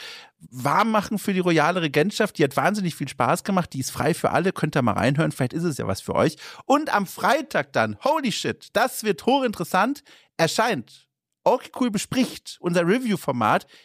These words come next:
in dem wir uns endlich dem Titel widmen, mit dem ich euch über Monate oder Jahre sogar genervt habe. Na, in Wirklichkeit waren's Wochen, aber es fühlte sich anders an.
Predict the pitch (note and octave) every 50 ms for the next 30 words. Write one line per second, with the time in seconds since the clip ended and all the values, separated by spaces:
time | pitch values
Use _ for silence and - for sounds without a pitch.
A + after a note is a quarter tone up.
0 | _ _ - D#3 D3 E3+ G3+ G#3+ G#3+ G3+ F#3+ F#3+ - - - C4 B3 C4 - B3
1 | G#3 - - G#3 F3 - - A3+ - - G#3 F3+ F#3 - _ - G3 G3 F#3 -
2 | _ _ _ _ - E3 D#3 F#3+ G3+ G#3 G3+ - - E3+ F3+ F#3+ - F3 E3 D#3+
3 | E3+ F3 G3+ C4 C4+ C4+ B3+ - A#3+ G#3 F#3+ F3+ E3+ D3+ C#3+ C#3+ D#3 F3+ F3+ F3
4 | D#3 C#3+ C3+ B2+ A#2+ B2 A#2 B2+ C3+ D3+ G3 A3+ - - A3+ A3 A3 G#3+ G3+ F3
5 | C#3+ C#3+ C#3 E3 - F#3 E3+ - D#3+ D#3 - C#3+ B2+ C3 - - C#3+ F#3 - -
6 | G#3+ - C#3 - - - G3 F3+ F#3+ D#3 D3 D3+ - C#3+ C#3 B2+ A#2 - - D#3
7 | G3